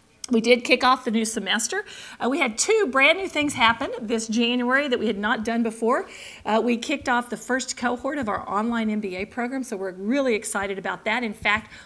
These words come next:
Andreas is teaching the accounting class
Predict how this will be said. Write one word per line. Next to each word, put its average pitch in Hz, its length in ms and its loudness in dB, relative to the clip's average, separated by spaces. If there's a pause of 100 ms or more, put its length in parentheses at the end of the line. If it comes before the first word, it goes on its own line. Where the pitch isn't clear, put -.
Andreas 247 680 4
is 240 280 0
teaching 302 380 2
the 247 120 4
accounting 254 440 -2
class 294 540 4